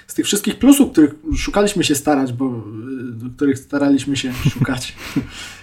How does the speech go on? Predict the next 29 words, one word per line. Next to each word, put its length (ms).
których 220
staraliśmy 440
się 120
szukać 440
jeszcze 240
po 180
ostatnim 380
meczu 240
przeciwko 420
Wiśle 240
Kraków 320
czy 100
po 120
wcześniejszym 480
z 40
Rakowem 340
Częstochowa, 500
kiedy 200
naprawdę 420
tam 180
były, 300
y, 160
były 200
takie 200
symptomy 420
poprawy, 440
kiedy 200
tam 200
były 300